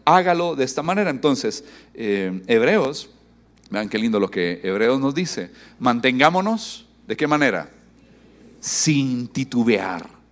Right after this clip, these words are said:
en la esperanza que afirmamos. O sea, no, no, no sea doble pensamiento. Hoy creo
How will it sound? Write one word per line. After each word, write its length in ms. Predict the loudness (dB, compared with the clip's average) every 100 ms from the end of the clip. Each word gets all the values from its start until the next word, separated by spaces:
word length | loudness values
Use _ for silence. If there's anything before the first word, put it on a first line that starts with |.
| _ _ _ -4
en 140 | -2
la 60 | -2
esperanza 520 | -2 -2 -2 -4 -8
que 300 | -6 -6 -8
afirmamos. 840 | -12 -8 -6 -6 -8 -12 -18 -20 -20 _ _ _ _
O 40 |
sea, 100 | -2
no, 160 | 2 2
no, 180 | 2 0
no 140 | 0
sea 240 | 4 6
doble 280 | 6 4 2
pensamiento. 600 | 0 -2 -2 -4 -4 2
Hoy 140 | 2 4
creo 480 | 4 4 4 2